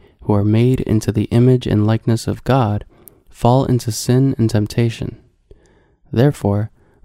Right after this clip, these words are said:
God made us and accepted us as his people when we encountered and believed in his saving gospel of the water and the Spirit.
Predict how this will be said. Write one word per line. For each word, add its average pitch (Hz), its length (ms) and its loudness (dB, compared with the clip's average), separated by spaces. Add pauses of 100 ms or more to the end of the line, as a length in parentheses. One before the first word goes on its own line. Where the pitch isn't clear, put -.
God 135 240 4
made 117 260 4
us 147 300 0
and 107 100 2
accepted 117 520 -2
us 131 220 0
as 107 240 -2
his 107 140 -6
people 107 580 -2
when 107 180 0
we 107 100 0
encountered 123 680 0
and 107 200 0
believed 113 500 -2
in 107 140 0
his 107 120 -2
saving 131 440 0
gospel 107 500 -2
of - 160 -6
the 117 80 -4
water 107 400 0
and 110 100 -2
the 110 80 0
Spirit. 98 440 -4